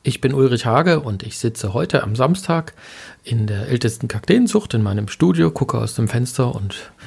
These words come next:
freue mich auf die nächste Episode. Wisst ihr schon, worum es heute geht? Wir haben jetzt die fünfzehnte Epi-, Episode und heute geht's um Tripse und ganz ehrlich,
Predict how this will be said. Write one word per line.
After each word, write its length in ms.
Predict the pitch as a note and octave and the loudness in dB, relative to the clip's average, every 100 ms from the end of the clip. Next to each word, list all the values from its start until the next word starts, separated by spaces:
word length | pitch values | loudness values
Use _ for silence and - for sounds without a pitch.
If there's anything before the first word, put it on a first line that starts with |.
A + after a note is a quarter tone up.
| - - _ | -20 -20 _
freue 520 | - - G#2 G#2 C3+ | -16 -4 2 4 4
mich 280 | C3 C3 - | 4 0 -6
auf 200 | A2+ - | -8 -6
die 100 | A2+ | -2
nächste 340 | G#2 G#2 - | -2 -2 -6
Episode. 600 | - - A#2 G2+ F#2 - - - - _ _ _ _ _ - - - - - | -6 -2 -2 -2 -6 -10 -14 -20 -20 _ _ _ _ _ -20 -20 -20 -20 -4
Wisst 160 | D3 D#3 | 0 2
ihr 80 | G3 | 4
schon, 160 | G#3 | 4
worum 200 | F#3+ F#3 | 4 2
es 80 | F#3 | 2
heute 200 | E3 D#3+ | 2 0
geht? 400 | D#3 C#3 - - - _ _ _ _ - _ | 0 0 0 -10 -18 _ _ _ _ -20 _
Wir 100 | - | -2
haben 120 | C3 | 2
jetzt 200 | D#3 - | 2 0
die 140 | C3+ B2 | -2 -2
fünfzehnte 640 | - A3 - - D#3+ D#3 | 2 0 2 0 2 0
Epi-, 300 | - - A2+ | -2 -2 -2
Episode 580 | A2+ - A2 C#3 G#3 A3 - - - - - - _ _ | -4 -6 2 4 6 4 -2 -20 -20 -20 -20 -20 _ _
und 720 | B2 B2+ C3 C3 C3+ - - - _ _ _ _ - | 4 4 4 2 -2 -10 -12 -18 _ _ _ _ -8
heute 460 | A#2 B2+ D3+ D3+ D3 | -6 -2 -2 -2 -4
geht's 260 | G#2+ - | -8 -6
um 160 | A2 G#2 | -8 -6
Tripse 440 | - D#3 - D#3+ D#3+ - - - | -4 -4 -2 -4 -4 -14 -20 -2
und 200 | C3+ B2+ | 0 2
ganz 180 | C3 B2 | 0 2
ehrlich, 420 | C#3 C#3 C#3 | 2 2 0